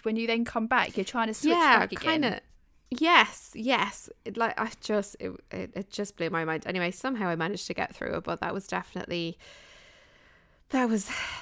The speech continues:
Speaker 2: that was a tough time. That was. There's not as much satellite imagery down there. The winters are dark, but it's cold. It's really, really cold down there. But actually, I'm so excited I got to do it because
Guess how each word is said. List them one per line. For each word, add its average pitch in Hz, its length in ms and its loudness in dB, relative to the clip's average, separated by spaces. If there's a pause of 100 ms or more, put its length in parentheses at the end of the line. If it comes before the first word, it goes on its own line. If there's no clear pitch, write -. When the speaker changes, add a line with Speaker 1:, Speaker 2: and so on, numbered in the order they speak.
Speaker 2:
that 240 120 -6
was 208 140 -6
a 190 60 -6
tough 190 320 -8
time. 180 340 -8
That 170 180 -8
was. 165 300 -6
There's 180 160 -8
not 202 160 -6
as 180 160 -8
much 180 220 -4
satellite 226 680 4
imagery 214 480 4
down 202 380 4
there. 202 520 4 (520)
The 185 140 -2
winters 202 560 4
are 190 160 2
dark, 175 560 4 (260)
but - 140 -12
it's 170 160 -10
cold. 175 560 0
It's - 100 -14
really, 170 320 -2
really 160 220 -6
cold - 260 -6
down - 200 -10
there. - 180 -12 (460)
But 277 200 10
actually, 185 320 4
I'm 196 100 4
so 226 160 2
excited 185 380 0
I 170 80 2
got 170 200 0
to 170 100 -6
do 165 140 0
it 160 120 -6
because - 280 -8